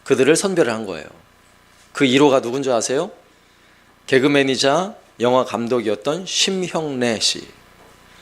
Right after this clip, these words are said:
그리고 여러분이 혹시 매스컴을 통해서 종종 보았을 텐데, 고려대 앞에서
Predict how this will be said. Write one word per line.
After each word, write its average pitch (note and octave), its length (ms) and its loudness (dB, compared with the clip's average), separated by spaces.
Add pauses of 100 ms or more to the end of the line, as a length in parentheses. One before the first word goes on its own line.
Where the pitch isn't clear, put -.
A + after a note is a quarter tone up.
(680)
그리고 C#3 680 4
여러분이 C3+ 400 -2
혹시 C3 280 -6
매스컴을 B2 460 -4
통해서 C3 680 -2 (420)
종종 B2+ 340 2
보았을 A#2+ 360 2
텐데, G#2 540 -4 (560)
고려대 D3 320 6
앞에서 C3 720 2